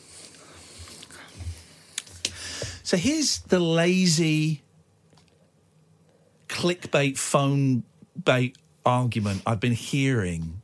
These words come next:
for the last twenty-four. I've been seeing it a lot on Twitter, and I've heard some really lazy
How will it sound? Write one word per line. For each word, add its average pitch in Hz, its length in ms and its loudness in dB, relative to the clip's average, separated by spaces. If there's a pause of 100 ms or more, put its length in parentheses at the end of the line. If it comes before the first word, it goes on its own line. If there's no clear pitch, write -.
for - 120 -8
the 120 80 2
last 123 240 0
twenty-four. 151 360 -2
I've 110 60 -2
been 120 60 -2
seeing 185 200 0
it - 100 -2
a - 20 0
lot - 120 0
on 160 100 -2
Twitter, - 360 -2
and 98 60 0
I've 101 80 -2
heard 123 140 0
some 131 180 0
really 135 200 4
lazy 123 800 2